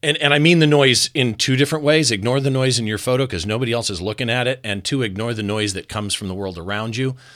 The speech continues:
Because I look at the iconic photos of our life, or at least my life 'cause I'm older. I look at the iconic photos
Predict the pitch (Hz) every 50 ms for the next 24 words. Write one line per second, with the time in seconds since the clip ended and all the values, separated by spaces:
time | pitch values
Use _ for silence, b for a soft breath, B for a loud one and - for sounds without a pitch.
0 | B B B B B B B _ _ _ _ _ - 151 131 110 143 139 131 -
1 | 143 143 131 131 127 - - _ _ _ _ _ - 131 156 202 220 196 196 190
2 | 190 160 131 139 127 113 113 110 - - 156 160 170 175 170 - - 147 143 135
3 | 139 135 - 120 107 107 107 104 98 92 78 64 - - - - - - 101 95
4 | 85 101 95 - - 98 90 87 85 82 80 - - 82 73 76 71 65 - -
5 | - B B B B B B B B - 127 139 190 208 220 180 165 147 120 113
6 | - - 165 170 180 175 - - 165 151 143 135 131 127 120 - -